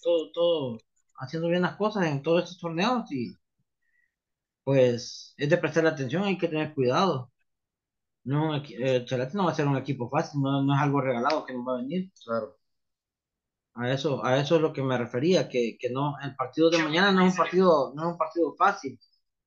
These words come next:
Speaker 2: Bueno, ya hablando de eso, eh, que sabemos de que si la, si la tabla terminara hoy, o sea, si ya pasáramos a la
Speaker 1: No, pero es que
Speaker 2: siguiente
Speaker 1: estamos
Speaker 2: fase.
Speaker 1: muy, muy pronto para decir que, que, que nos va a tocar contra tal rival.
Speaker 2: Contra Marte, no
Speaker 1: O sea,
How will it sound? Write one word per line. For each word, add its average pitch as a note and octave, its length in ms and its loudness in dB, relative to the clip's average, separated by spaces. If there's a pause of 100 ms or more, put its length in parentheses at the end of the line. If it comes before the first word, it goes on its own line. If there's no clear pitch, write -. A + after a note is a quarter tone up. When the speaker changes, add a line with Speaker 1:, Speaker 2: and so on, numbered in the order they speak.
(160)
Speaker 2:
Bueno, B2+ 300 -2
ya C#3 480 6
hablando C#3 380 4
de C#3 220 4
eso, E3 320 0
eh, - 600 -16
que A2 160 -2
sabemos C3 400 0
de C3+ 120 0
que A2+ 380 -2 (720)
si - 280 -2
la, C3+ 560 4
si C3+ 160 -4
la C3 200 2
tabla G3 300 4
terminara D3+ 640 2
hoy, A#2 440 -2
o A2 60 -20
sea, A2 140 -16
si A#2 220 -4
ya B2+ 340 2 (100)
pasáramos C3 360 -2
a C3 40 0
la C3+ 60 6
Speaker 1:
No, - 40 -2
pero E3+ 120 8
es - 60 6
que F3+ 60 4
Speaker 2:
siguiente F3 80 2
Speaker 1:
estamos F3 200 4
Speaker 2:
fase. F#3 160 4
Speaker 1:
muy, - 0 - (160)
muy E3+ 100 -2
pronto D#3 280 -2
para C3+ 220 -2
decir C#3+ 460 -4
que, A#2 220 -8 (800)
que, B2 200 -2
que C3+ 120 -2
nos B2 200 0
va C3+ 100 2
a - 40 -4
tocar C#3+ 320 -2
contra A#2+ 540 -2
tal B2+ 180 0
rival. B2 420 0 (100)
Speaker 2:
Contra A#2 360 -6
Marte, A#2+ 360 -4
no A2+ 120 -2
Speaker 1:
O - 100 -10
sea, - 0 -